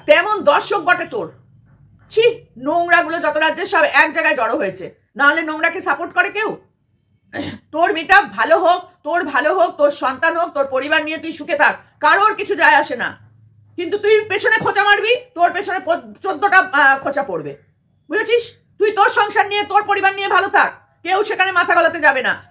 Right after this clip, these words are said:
তুই অন্যের পরিবারের মধ্যে ঢুকে খোঁচা মারবি আর তোকে ছেড়ে দেবে, তুই ভাবিস কি করে? তুই ভাবিস কি করে?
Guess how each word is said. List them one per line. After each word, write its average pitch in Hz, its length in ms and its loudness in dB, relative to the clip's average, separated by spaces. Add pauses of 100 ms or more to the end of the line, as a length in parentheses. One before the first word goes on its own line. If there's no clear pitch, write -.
তুই 427 200 2
অন্যের 427 240 0
পরিবারের 392 360 0
মধ্যে 370 200 -6
ঢুকে 349 260 -4
খোঁচা 330 280 0
মারবি 302 300 0
আর 233 100 0
তোকে 285 200 -4
ছেড়ে 302 200 -4
দেবে, 269 300 -2 (100)
তুই 302 80 -12
ভাবিস 359 260 0
কি 339 100 -8
করে? 285 260 -4 (440)
তুই 285 80 -14
ভাবিস 392 300 0
কি 415 60 -4
করে? 403 360 0